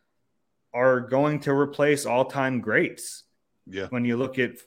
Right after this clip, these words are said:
Speaker 1: their, their Jordan Davis is gonna replace Fletcher Cox, and, and Cam Jurgens is gonna replace Jason Kelce.
Speaker 2: Hmm. Do you think this is the beginning of the end for Fle-, Fletcher Cox? Uh, he's in the final year of his deal.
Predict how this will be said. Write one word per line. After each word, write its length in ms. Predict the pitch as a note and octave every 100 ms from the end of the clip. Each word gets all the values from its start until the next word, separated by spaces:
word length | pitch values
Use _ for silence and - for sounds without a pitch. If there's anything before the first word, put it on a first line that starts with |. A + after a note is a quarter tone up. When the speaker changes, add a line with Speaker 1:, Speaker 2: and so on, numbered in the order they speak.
| _
Speaker 1:
their, 220 | A#2 A2+ G2+
their 300 | A#2 A2 - _ _ - -
Jordan 260 | A#2 B2+
Davis 300 | A2+ A#2+ C#3+
is 40 | -
gonna 180 | C3+ C#3+
replace 320 | C#3 C#3+ D3
Fletcher 280 | D3+ C#3+ D#3
Cox, 420 | D3+ D#3+ G3+ -
and, 120 | B2
and 140 | A#2+ A#2+
Cam 220 | C#3+ C#3
Jurgens 340 | C3 C#3+ C#3
is 120 | B2+
gonna 180 | B2+ C#3
replace 280 | C#3 C#3 C#3+
Jason 300 | D3 D3 D#3+
Kelce. 360 | D#3 E3+ - - _ _ _ _ _ _ _ _ _ _ _
Speaker 2:
Hmm. 220 | C3 B2 G#2+ - - - - -
Do 100 | B2
you 140 | C#3 D#3
think 260 | E3+ E3
this 200 | D3+ D3
is 80 | C3+
the 80 | B2
beginning 380 | A#2+ C3 C#3 C3+
of 80 | C3
the 140 | C3+
end 200 | C3+ C3+
for 100 | C3
Fle-, 240 | - C#3
Fletcher 320 | - C3+ C3+ B2+
Cox? 380 | C#3 C3+ -
Uh, 180 | A2+ G#2+
he's 240 | G#2+ B2+ C3
in 60 |
the 60 | A#2+
final 340 | C3 B2 B2
year 160 | A#2 B2
of 80 | A#2
his 160 | A#2
deal. 400 | G#2 A#2 A2+ A2+